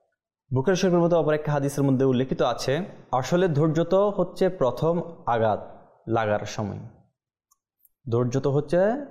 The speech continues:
প্রথম আঘাত লাগার সময়। অর্থাৎ ধৈর্য এমন একটা, সেটা আপনাকে অনেক আঘাত দিবে, অনেক কষ্ট হবে, কিন্তু ওই আবার বলছি,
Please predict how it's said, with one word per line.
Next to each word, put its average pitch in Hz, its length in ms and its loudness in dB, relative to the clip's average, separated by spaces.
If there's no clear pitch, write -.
প্রথম 160 500 0
আঘাত 131 460 0
লাগার 139 340 0
সময়। - 360 -6
অর্থাৎ 123 280 -2
ধৈর্য 139 260 0
এমন 147 240 2
একটা, 165 260 0
সেটা 165 300 0
আপনাকে 143 360 -2
অনেক 160 240 0
আঘাত 139 400 0
দিবে, 110 320 -2
অনেক 170 200 0
কষ্ট 139 300 -2
হবে, 104 280 0
কিন্তু 147 420 0
ওই 233 380 0
আবার 139 240 2
বলছি, 131 400 -2